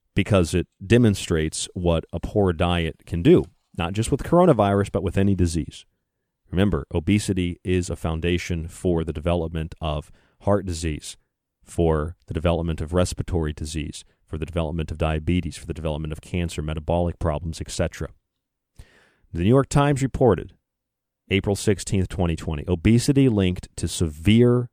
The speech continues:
coronavirus disease, especially for young patients. So, if you're worried about getting sick,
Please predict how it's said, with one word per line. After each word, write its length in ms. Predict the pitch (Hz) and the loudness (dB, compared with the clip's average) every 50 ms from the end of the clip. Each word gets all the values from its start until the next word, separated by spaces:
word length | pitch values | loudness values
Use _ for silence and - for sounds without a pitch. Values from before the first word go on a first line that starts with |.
| _ _ _ | _ _ _
coronavirus 720 | - - 95 95 95 98 95 85 90 85 87 87 82 - - | 0 2 4 4 4 4 4 2 2 2 2 0 -2 -2 -2
disease, 460 | - 82 78 78 80 71 - - - | -4 -4 -2 -4 -4 -6 -6 -10 -10
especially 640 | - - - - - 107 101 - - - 98 92 | -8 -8 -2 0 2 2 2 2 2 0 0 0
for 140 | - - 92 | 0 0 -2
young 280 | 85 82 85 80 82 - | -2 0 -2 -2 -2 -4
patients. 560 | - 82 76 69 - - - - - - _ _ _ _ _ _ _ _ _ _ _ _ _ _ _ _ _ _ _ _ _ _ _ _ _ _ _ _ _ _ _ _ _ _ _ _ _ _ _ _ _ _ _ _ _ _ _ _ _ _ _ _ _ _ _ _ | -4 -4 -4 -6 -8 -12 -14 -14 -16 -20 _ _ _ _ _ _ _ _ _ _ _ _ _ _ _ _ _ _ _ _ _ _ _ _ _ _ _ _ _ _ _ _ _ _ _ _ _ _ _ _ _ _ _ _ _ _ _ _ _ _ _ _ _ _ _ _
So, 360 | - - - 104 92 87 82 - _ _ _ _ _ _ _ _ _ _ _ _ _ _ _ - | -2 2 4 4 4 2 0 -4 _ _ _ _ _ _ _ _ _ _ _ _ _ _ _ -10
if 60 | - | -6
you're 100 | - 80 | 2 6
worried 160 | 101 127 156 | 6 8 8
about 200 | 160 160 131 127 | 8 6 6 4
getting 200 | 123 117 110 104 | 2 0 0 0
sick, 380 | 92 - - - 110 73 69 | -2 -4 -2 -2 -2 -2 -2